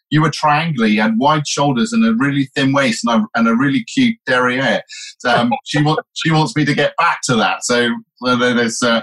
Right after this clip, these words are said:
Speaker 1: that's
Speaker 2: Yeah.
Speaker 1: my, my journey. But, um, check us out on, uh, YouTube. Check us out on all the social media channels. Check us out on, uh, Spotify, on Apple Podcasts. And until next week, we'll say goodbye, Dick Says. So say hi,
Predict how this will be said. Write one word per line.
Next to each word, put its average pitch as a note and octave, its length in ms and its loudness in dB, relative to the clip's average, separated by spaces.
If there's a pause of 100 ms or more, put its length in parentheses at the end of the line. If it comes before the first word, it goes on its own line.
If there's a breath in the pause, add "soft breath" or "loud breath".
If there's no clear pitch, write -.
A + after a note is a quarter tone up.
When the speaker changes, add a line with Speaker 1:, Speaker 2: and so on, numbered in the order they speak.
Speaker 1:
that's A2+ 280 0
Speaker 2:
Yeah. A2 240 0
Speaker 1:
my, - 20 -
my A2 200 2
journey. G2 360 -2 (380 loud breath)
But, D3 280 -2
um, C#3+ 440 0
check E3 240 -2
us D3 100 -6
out C#3+ 220 2
on, C3 420 2
uh, A2+ 340 0
YouTube. C#3 640 0
Check - 220 -4
us A2+ 120 -2
out A2 240 2
on A2 120 2
all G#2+ 180 2
the G2+ 120 0
social G2+ 340 -2
media C3 240 0
channels. B2+ 480 0
Check - 240 -4
us G#2 100 -2
out G#2 280 2
on, G#2 260 2 (340 loud breath)
uh, G2+ 220 2
Spotify, C3 960 -2
on G2+ 220 -2
Apple G#2 260 -4 (100)
Podcasts. B2 500 0 (340 loud breath)
And A#2+ 300 0
until C3+ 600 0
next C#3+ 520 0
week, C#3+ 360 0
we'll A#2+ 240 2
say B2+ 260 0
goodbye, B2 380 0
Dick - 160 -4
Says. - 240 0
So A#2 80 0
say B2+ 260 0
hi, B2+ 200 -2